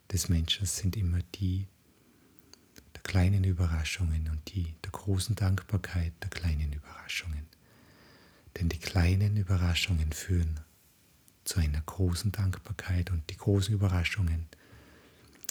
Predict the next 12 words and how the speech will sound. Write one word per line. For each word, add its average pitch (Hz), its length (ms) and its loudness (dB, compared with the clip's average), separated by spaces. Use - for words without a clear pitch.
nur 95 160 6
zu - 140 0
dieser 92 300 2
verpuffenden, 82 1040 4
sich - 320 -2
einfach 85 360 0
so 87 360 2
in 104 160 6
Luft 87 260 2
auflösenden 80 800 2
kleinen 80 440 2
Dankbarkeit. 80 840 -4